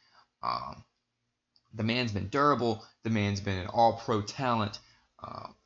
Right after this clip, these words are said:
it's really hard to lose a cornerstone, uh, offensive lineman like that, especially a left tackle. Uh, I should know, Panthers lost Jordan Gross, left us with Byron Bell, and left me to cry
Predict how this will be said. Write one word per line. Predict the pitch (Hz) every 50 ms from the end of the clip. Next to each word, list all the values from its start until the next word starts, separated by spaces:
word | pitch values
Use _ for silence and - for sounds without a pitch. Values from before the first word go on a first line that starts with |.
| _ _ _ _ _ _ _ _
it's | - 113 120 127 123 -
really | 123 123 139 151 175 170
hard | 151 131 156 151 147 151 143 127 -
to | - 131
lose | 120 120 127 127 110 -
a | 92 101
cornerstone, | 101 - - - 110 120 117 113 110 - - 117 110 107 104 101 101 101 - _ _ _ _ _ _ _ -
uh, | 90 92 92 90 90 87 - - -
offensive | - 110 110 104 - 120 104 107 110 95 101
lineman | 101 98 101 98 95 92 87
like | 90 - - - -
that, | - - - 92
especially | 101 - - 117 117 104 - 117 101
a | 92
left | 92 92 92 - -
tackle. | - - - - - - - - - - _ _ _ _ _ _ _ _ _ -
Uh, | - - - - - - - - _ -
I | 98 101
should | 101 - 110 131
know, | 143 143 139 131 120 110 - - - - _ _ _ _ _ _ _ _ -
Panthers | 131 113 101 104 95 92
lost | 95 90 90 92 -
Jordan | 107 98 92 92 95
Gross, | 92 113 110 107 104 101 - - - - _ _ _ _ -
left | 107 95 92 -
us | 95 95 -
with | 101 98
Byron | 98 92 90 90 90 87
Bell, | 104 98 95 95 92 92 - - - _ _ _ -
and | 101 98 92 92 90 90 87 87 87 87 87
left | 90 92 87 - -
me | 101 92 90
to | -
cry | - - - 95 90 - - - 87